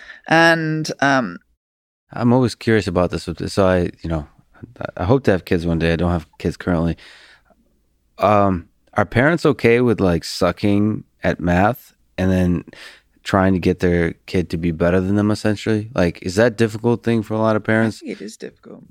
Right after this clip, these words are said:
Speaker 2: To have, like, it's almost like an ego thing. Like, "I never got good at this, and
Speaker 1: Mm-hmm.
Speaker 2: I probably should have." And,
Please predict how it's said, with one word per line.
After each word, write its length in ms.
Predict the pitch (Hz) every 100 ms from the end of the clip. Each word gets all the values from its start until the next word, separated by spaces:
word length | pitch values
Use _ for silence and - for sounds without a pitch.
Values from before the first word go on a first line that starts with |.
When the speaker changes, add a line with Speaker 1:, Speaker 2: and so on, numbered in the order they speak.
| -
Speaker 2:
To 100 | 104
have, 260 | 95 104 92
like, 320 | 90 87 -
it's 180 | 101 101
almost 260 | 98 -
like 100 | -
an 80 | - -
ego 260 | 101 101 92
thing. 220 | 90 85
Like, 180 | 87 -
"I 140 | 98
never 280 | 107 101 101
got 440 | 98 98 95 - _ _ _ _ _ _ 92
good 180 | 104 104
at 160 | 92
this, 260 | 95 92 -
and 80 | 92
Speaker 1:
Mm-hmm. 100 | 220
Speaker 2:
I 20 |
probably 260 | 98 95 92
should 260 | - 101
have." 400 | 90 90 87 - _ _ _ _ _ -
And, 480 | 92 90 87 76